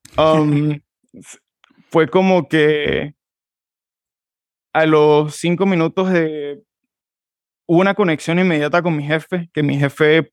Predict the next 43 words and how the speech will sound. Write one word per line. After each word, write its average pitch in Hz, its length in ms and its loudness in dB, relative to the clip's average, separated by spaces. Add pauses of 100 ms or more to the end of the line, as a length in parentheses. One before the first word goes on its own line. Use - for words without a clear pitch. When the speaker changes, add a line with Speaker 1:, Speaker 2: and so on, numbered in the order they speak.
(160)
Speaker 1:
le 156 120 2
mandó 147 200 0
un 151 60 -4
saludo 160 300 2
a 156 40 4
Martín 151 320 0
Ocon, 156 260 -2
que 156 80 -4
le 151 80 2
va 147 60 0
a 147 80 -4
pasar 147 260 -8
el 143 80 -6
podcast - 360 -4
porque 139 200 -6
es 139 60 -6
nicaragüense, 151 720 -2 (180)
el 143 160 0
C 147 220 2
E 156 40 2
O 160 160 2
Speaker 2:
Ujú. 160 140 -2 (120)
Speaker 1:
de 147 60 -2
la 147 80 0
compañía. 151 480 -2 (800)
Y, 151 880 2 (1500)
y 151 120 2
nada, 165 440 2
a 156 120 0
lo, 151 540 0 (1300)
fue 160 260 2
por 175 180 -2
Zoom, 196 340 -2 (220)
porque 147 240 -2
no 147 80 2
estaba, 143 340 0
no 151 120 0
estaba 151 300 0
en 156 120 0
Atlanta 143 320 -4
en 151 80 -6
ese 156 160 -8
momento, 160 520 -2